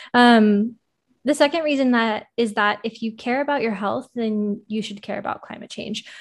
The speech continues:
To put it simply, all things we need to survive, water, food, and air, are the very things that are taking the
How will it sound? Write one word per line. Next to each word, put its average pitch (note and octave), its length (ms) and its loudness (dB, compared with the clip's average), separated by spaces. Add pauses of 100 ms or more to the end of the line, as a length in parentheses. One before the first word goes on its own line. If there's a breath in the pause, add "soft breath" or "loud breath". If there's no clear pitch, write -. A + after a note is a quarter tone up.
(380 loud breath)
To B3 180 -2
put C4 220 4
it D4 140 2
simply, A3+ 540 2
all A3 320 0
things C4 300 -2
we B3 80 0
need G#3+ 200 0
to A3 100 -8
survive, G3+ 440 -6 (100)
water, G3+ 460 -2
food, G#3 360 -4
and G3+ 200 -6
air, G3+ 480 -6
are G#3 240 -2
the G#3 280 -4
very G#3+ 340 -2
things A3 460 -4
that G#3 180 -4
are G3+ 100 -2
taking G#3+ 480 -6
the G3 180 -8